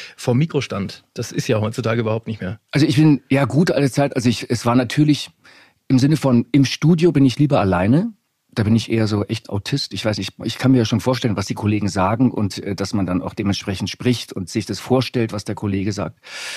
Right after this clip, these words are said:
Speaker 2: Aber ich bin lieber allein vor dem Mikrofon, ganz ehrlich, weil, äh, das finde ich, ich weiß, ich, dann, dann, dann, dann schafft man's nicht richtig, die Kollegen müssen warten, dann hat man einen schwierigen Take, ist zu dritt vor dem Mikrofon und dann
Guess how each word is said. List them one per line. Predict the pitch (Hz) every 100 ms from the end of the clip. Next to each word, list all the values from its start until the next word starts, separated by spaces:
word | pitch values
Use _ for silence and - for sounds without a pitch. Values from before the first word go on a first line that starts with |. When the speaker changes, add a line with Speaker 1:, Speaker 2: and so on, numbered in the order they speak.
| - - - _ -
Speaker 2:
Aber | 110 110 101 104 98 98
ich | - -
bin | 131 131
lieber | 143 123
allein | 95 92
vor | 95
dem | 85
Mikrofon, | 82 80 82 80 - -
ganz | 98
ehrlich, | 95 90 90 101
weil, | 95 95
äh, | 107 95
das | 107 120 -
finde | 120 117 -
ich, | 107 - - _ _ - - _ _ _ _ -
ich | - - - 208
weiß, | 139 120
ich, | - -
dann, | - 123 143 131 131 127 120 87 80
dann, | 131 131 127
dann, | 131 123 117 -
dann | 120 117 90
schafft | - 151 -
man's | 143 135
nicht | 131
richtig, | 135 - 127
die | 120
Kollegen | 110 110 120
müssen | 101 107 98
warten, | 110 123 127 117
dann | 101 95
hat | 107
man | 98 95
einen | 101
schwierigen | 123 120 101
Take, | 92 127 -
ist | -
zu | -
dritt | - 120
vor | 113
dem | 101
Mikrofon | - 98 - 120 127
und | 98
dann | 95